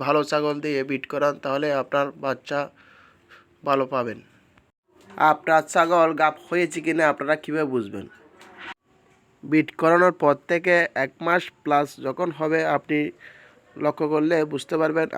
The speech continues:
আপনার সাগি ছাগল আগের চাইতে খাবারের পরিমাণটা বৃদ্ধি পাবে।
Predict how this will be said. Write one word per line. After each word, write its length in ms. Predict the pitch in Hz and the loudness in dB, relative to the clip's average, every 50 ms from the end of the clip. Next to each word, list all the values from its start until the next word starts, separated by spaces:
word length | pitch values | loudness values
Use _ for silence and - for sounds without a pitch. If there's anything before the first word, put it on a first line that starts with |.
| 139 143 | -4 -4
আপনার 260 | - - 151 147 139 - _ _ _ _ _ _ _ _ - - - - _ _ _ _ _ _ _ - - - | -2 -2 -2 -2 -2 -4 _ _ _ _ _ _ _ _ -20 -20 -20 -20 _ _ _ _ _ _ _ -20 -12 -4
সাগি 280 | - 156 156 165 165 156 - | -2 0 0 0 0 -2 0
ছাগল 300 | 175 165 151 156 156 156 - - 135 | 0 2 2 2 2 2 0 0 -2
আগের 220 | 139 139 139 131 131 - | 0 0 0 -2 -2 -2
চাইতে 340 | - 160 165 160 156 - 175 165 - _ _ _ _ _ - - | -2 0 0 0 0 -2 -4 -4 -4 _ _ _ _ _ -4 0
খাবারের 380 | 170 165 175 180 180 185 185 175 180 | 2 4 4 4 4 4 2 4 4
পরিমাণটা 460 | 165 160 160 156 151 151 156 180 170 165 156 | 4 6 8 6 6 4 4 4 2 2 2
বৃদ্ধি 240 | 135 123 131 131 127 123 | 0 -2 -2 0 2 2
পাবে। 200 | 110 101 92 | 0 0 -4